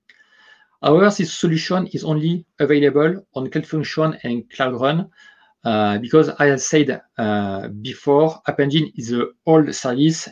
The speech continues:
and there is some legacy, uh, on the, on the environments, and it's not possible to, to have the same feature, uh, in the serverless, uh, world.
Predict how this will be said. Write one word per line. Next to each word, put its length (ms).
and 200
there 120
is 120
some 220
legacy, 720
uh, 720
on 240
the, 640
on 140
the 80
environments, 600
and 80
it's 160
not 200
possible 440
to, 480
to 240
have 160
the 80
same 200
feature, 1040
uh, 140
in 80
the 420
serverless, 680
uh, 160
world. 320